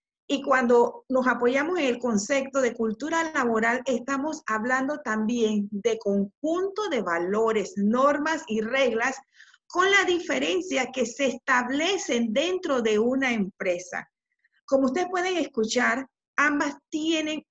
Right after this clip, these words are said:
unas normativas, lo cual la parte laboral se establece y la parte familiar son obligatorias,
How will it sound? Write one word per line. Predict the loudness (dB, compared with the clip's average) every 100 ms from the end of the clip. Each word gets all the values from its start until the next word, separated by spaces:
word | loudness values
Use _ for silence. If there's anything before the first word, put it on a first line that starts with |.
| -2
unas | 0 0 0 -2
normativas, | 0 2 4 4 2 0 0 -2 -4 -4 -2 -4 -8 -16 _ _ _ -4
lo | 0 0
cual | 0 0 2 0 -4 -8 _ _ -6
la | -4 -2
parte | -2 -4 -2
laboral | 0 0 2 2 0
se | -2 -4 -4
establece | 0 0 0 -2 -2 -4 -4
y | -2
la | -2 -2 -2
parte | -4 -4 -4
familiar | -4 -2 -2 0 -2 -2 -2 -2 -4 -10 _ _ -16
son | -12 -8 -2 0 0
obligatorias, | -2 -2 0 -2 0 0 0 0 -4 -4